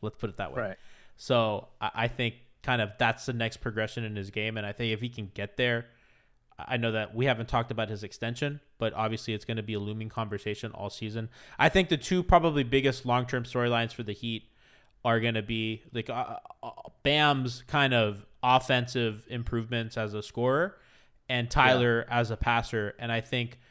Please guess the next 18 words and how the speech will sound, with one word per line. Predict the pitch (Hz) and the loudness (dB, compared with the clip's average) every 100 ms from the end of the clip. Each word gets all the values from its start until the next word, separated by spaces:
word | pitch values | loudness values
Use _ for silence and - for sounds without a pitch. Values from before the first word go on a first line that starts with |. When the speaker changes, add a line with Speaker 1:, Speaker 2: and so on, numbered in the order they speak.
| _ _ _ _ - | _ _ _ _ -10
Speaker 1:
Bam's | 107 135 151 156 131 - | 2 6 6 4 0 -4
is | 131 120 | -4 -2
gonna | 135 123 | 0 0
determine | 117 117 131 123 117 113 110 _ _ _ - | -2 -4 -2 0 0 -2 -8 _ _ _ -2
kinda | 123 113 | 0 2
how | 104 123 120 | 4 6 6
far | - 123 113 | 6 4 4
they | 113 | 2
go | 110 110 | 2 0
this | 104 101 | -2 -8
season, | - 127 123 123 | -6 -6 -4 -4
and | 117 117 | -4 -4
I | 113 | -4
think | - 113 - | -4 -6 -2
Tyler's | 113 117 117 113 - | 0 2 2 0 -4
is | 117 | -8
gonna | 113 110 107 | -6 -6 -6
determine | 110 - 113 107 104 | -8 -6 -4 -4 -6